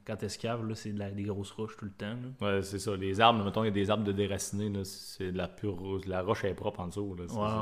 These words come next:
Speaker 2: c'est,
Speaker 1: ouais.
Speaker 2: c'est,
Speaker 1: Ah,
Speaker 2: mais le
Speaker 1: puis
Speaker 2: bois,
Speaker 1: c'est
Speaker 2: mais le bois, il pousse bien là-dessus parce que c'est drainé, ça fait que
Speaker 1: Ouais, ben, c'est, c'est du bon dra-, c'est du bon drainage, là,
Speaker 2: Ouais.
Speaker 1: dans le fond,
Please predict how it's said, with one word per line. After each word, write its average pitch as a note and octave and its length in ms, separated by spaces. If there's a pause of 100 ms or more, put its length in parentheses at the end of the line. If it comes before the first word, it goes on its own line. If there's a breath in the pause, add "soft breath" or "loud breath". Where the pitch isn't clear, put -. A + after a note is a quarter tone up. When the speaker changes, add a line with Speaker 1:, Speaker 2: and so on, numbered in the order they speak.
Speaker 2:
c'est, A2 80
Speaker 1:
ouais. A2 80
Speaker 2:
c'est, - 160 (640 loud breath)
Speaker 1:
Ah, - 60
Speaker 2:
mais G#2+ 60
le - 40
Speaker 1:
puis G#2+ 80
Speaker 2:
bois, B2 240
Speaker 1:
c'est A2 60
Speaker 2:
mais A2+ 100
le A2 100
bois, C#3 200
il B2 80
pousse A2+ 200
bien A#2 200
là-dessus A#2 260
parce D3+ 140
que - 40
c'est A#2+ 100
drainé, G#2 500
ça F#2 100
fait E2+ 160
que F2 260
Speaker 1:
Ouais, A#2+ 140
ben, A2 140
c'est, A2 160
c'est G#2 240
du G2+ 80
bon G#2+ 160
dra-, G#2 340
c'est - 120
du G2+ 80
bon G#2 180
drainage, G#2 500
là, - 80
Speaker 2:
Ouais. F2+ 80
Speaker 1:
dans A#2 60
le A2 60
fond, D3 160